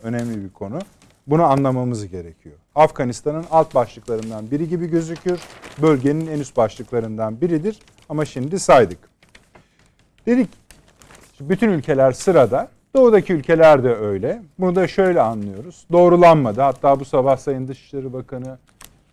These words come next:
Çavuşoğlu çıktı, dedi ki, "Bize böyle bir davet gelmedi." dedi. Ama dün bütün dünya basınında, medyasında bu konuşuldu. Dendi ki, "Taliban hükümeti açıklayacak.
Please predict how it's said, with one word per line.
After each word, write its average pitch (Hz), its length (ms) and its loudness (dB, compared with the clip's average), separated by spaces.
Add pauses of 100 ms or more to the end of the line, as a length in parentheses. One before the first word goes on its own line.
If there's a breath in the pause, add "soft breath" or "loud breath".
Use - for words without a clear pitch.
Çavuşoğlu 147 480 0
çıktı, - 220 -12
dedi 175 100 -10
ki, 139 80 -14
"Bize 135 200 -2
böyle 131 200 -2
bir 127 120 -8
davet 135 400 2
gelmedi." 120 500 2
dedi. 101 200 -10
Ama 151 280 -4
dün 156 220 -6 (480)
bütün 156 380 -2
dünya 127 420 0
basınında, 110 480 -10
medyasında 135 680 -4
bu 160 120 -2
konuşuldu. 120 720 -6 (240)
Dendi 147 340 -4
ki, 196 240 -8 (880)
"Taliban 185 580 2 (220)
hükümeti 147 400 -2
açıklayacak. 139 800 -2